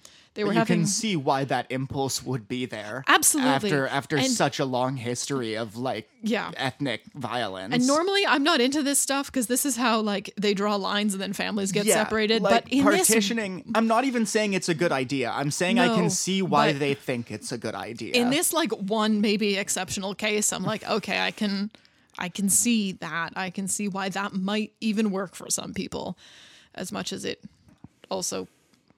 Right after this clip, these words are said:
Speaker 1: kinda sucks." So anyway, it doesn't happen. Um,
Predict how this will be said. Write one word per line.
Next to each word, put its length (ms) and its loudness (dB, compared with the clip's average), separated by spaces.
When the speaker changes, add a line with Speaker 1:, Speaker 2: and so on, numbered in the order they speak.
Speaker 1:
kinda 260 -4
sucks." 400 -6
So 200 4
anyway, 280 4
it 80 2
doesn't 240 0
happen. 380 -12
Um, 400 -4